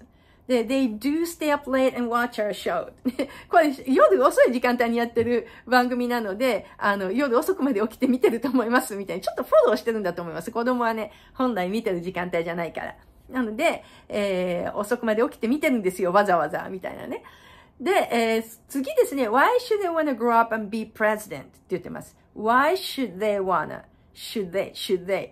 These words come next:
Should theyですけども、should they? Should they? Should they? Why should they? Why should they?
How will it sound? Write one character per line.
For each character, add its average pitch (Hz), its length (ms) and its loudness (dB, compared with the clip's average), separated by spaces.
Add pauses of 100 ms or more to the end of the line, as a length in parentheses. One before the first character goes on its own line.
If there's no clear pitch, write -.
(160)
Should 240 640 -2
they 302 240 2
で 240 100 0
す 240 120 -10
け 226 100 -2
ど 214 80 -6
も、 196 60 -6
should 185 260 -6
they? - 140 -8
Should - 260 -10
they? - 200 -8
Should - 260 -6
they? - 160 -10 (420)
Why 247 300 4
should 214 240 -8
they? 160 180 -10
Why 247 300 0
should 190 260 -8
they? 165 240 -8